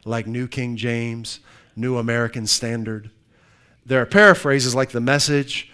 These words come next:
which, which I like to reference, but I don't like to read it as my main one, because sometimes they miss it in their paraphrases. They'll water things down, or they're trying to use a catchy phrase and just miss it.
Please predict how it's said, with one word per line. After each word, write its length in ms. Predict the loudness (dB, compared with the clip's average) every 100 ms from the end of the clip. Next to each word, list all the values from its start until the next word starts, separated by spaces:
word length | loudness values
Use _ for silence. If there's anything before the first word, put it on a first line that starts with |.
| -20 _
which, 340 | -8 -6 -6 -6
which 180 | -6 2
I 120 | 4
like 260 | 4 2 -2
to 80 |
reference, 600 | -2 0 -2 -6 -14 -12
but 200 | -8 -6
I 20 | -6
don't 180 | -6
like 120 | -10 -8
to 80 |
read 120 | -6 -4
it 40 |
as 120 | -4
my 80 | -6
main 360 | -6 -4 -6 -8
one, 220 | -12 -14 -20 -20 -10
because 260 | -8 -4 -2
sometimes 540 | 0 0 -2 -4 -4
they 100 | -6
miss 260 | -4 -4 -4
it 100 | -8
in 60 | -14
their 100 | -12
paraphrases. 800 | -10 -10 -10 -12 -12 -14 -16 -18 _ -20 _ _
They'll 140 | -8
water 320 | -2 0 0 -2
things 320 | -6 -8 -8
down, 320 | -6 -4 -4
or 60 | -8
they're 100 | -10
trying 240 | -8 -6
to 60 | -6
use 180 | -8
a 60 | -8
catchy 340 | -8 -8 -8
phrase 480 | -10 -6 -4 -2 -4
and 80 | -8
just 180 | -10 -8
miss 240 | -6 -4
it. 100 | -6